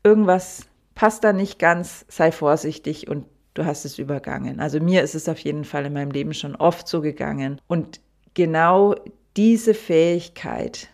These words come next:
auf dieses kleine Glimmen von Unwohlsein, von einem unstimmigen Gefühl zu hören, es zu, wahrzunehmen und auch dementsprechend zu handeln,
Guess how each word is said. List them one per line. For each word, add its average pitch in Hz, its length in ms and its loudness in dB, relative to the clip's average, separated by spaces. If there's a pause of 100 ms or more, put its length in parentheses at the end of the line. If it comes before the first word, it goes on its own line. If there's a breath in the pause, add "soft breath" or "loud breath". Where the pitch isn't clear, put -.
auf 170 260 2
dieses 202 500 -4
kleine 202 720 2
Glimmen 208 680 2
von 175 640 -6 (200)
Unwohlsein, 180 1080 2
von 156 600 -8
einem 156 300 -6
unstimmigen 170 720 -4
Gefühl 170 680 -4 (160)
zu 156 280 -6
hören, 185 640 -2 (120)
es - 340 -14
zu, - 320 -10
wahrzunehmen 175 840 2
und 160 220 -6 (400)
auch 165 220 4
dementsprechend 175 880 -4
zu - 220 -8
handeln, 156 600 -4